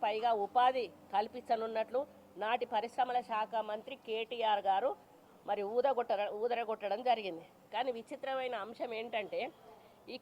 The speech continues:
కంపెనీ రిజిస్టర్ అయిందేమో ఫోర్టీన్త్ జూలై ట్వంటీ ట్వంటీ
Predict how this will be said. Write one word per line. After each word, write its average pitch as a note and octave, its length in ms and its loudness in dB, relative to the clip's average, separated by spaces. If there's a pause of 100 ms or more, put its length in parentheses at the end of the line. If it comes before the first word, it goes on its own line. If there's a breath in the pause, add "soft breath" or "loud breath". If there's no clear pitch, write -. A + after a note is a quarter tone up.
కంపెనీ C#4 480 0 (440)
రిజిస్టర్ B3+ 560 2
అయిందేమో B3 420 2 (140)
ఫోర్టీన్త్ C4+ 500 0 (100)
జూలై B3 240 0 (120)
ట్వంటీ A#3 360 -4 (460 loud breath)
ట్వంటీ A#3+ 300 0